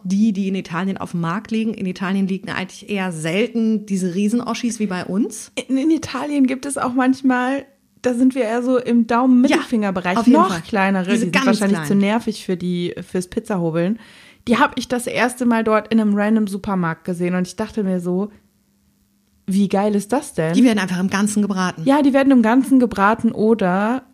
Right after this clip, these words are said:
Speaker 2: im Campingbereich, in dem ich da unterwegs war, gerne auch mal im Ganzen auf den Grill geschmissen.
Speaker 1: Ja.
Speaker 2: Dann kann ich das auch akzeptieren, dass man mal sagt, da ist eine Zucchini,
Speaker 1: Ja.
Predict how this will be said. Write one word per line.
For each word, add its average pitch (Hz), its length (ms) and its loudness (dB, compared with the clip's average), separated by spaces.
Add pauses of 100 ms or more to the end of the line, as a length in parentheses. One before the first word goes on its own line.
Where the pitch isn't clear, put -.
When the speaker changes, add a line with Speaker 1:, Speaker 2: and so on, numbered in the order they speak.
(640)
Speaker 2:
im 214 160 4
Campingbereich, 196 880 0
in 190 120 0
dem 180 140 2
ich 180 120 -2
da 175 120 -4
unterwegs 175 480 -2
war, 180 220 0
gerne 202 320 -2
auch 185 60 -4
mal 190 140 -2
im 196 180 -2
Ganzen 185 340 -4
auf 175 180 -6
den 170 100 -4
Grill 202 300 -2
geschmissen. 214 720 0
Speaker 1:
Ja. - 40 -20 (920)
Speaker 2:
Dann 277 280 6
kann 185 180 -2
ich 185 100 2
das 185 180 -4
auch 185 200 -2
akzeptieren, 254 800 0 (220)
dass 208 220 -2
man 196 180 4
mal 180 140 2
sagt, 165 440 -4 (680)
da 226 160 4
ist 208 140 0
eine 196 140 4
Zucchini, 262 500 6
Speaker 1:
Ja. 175 100 0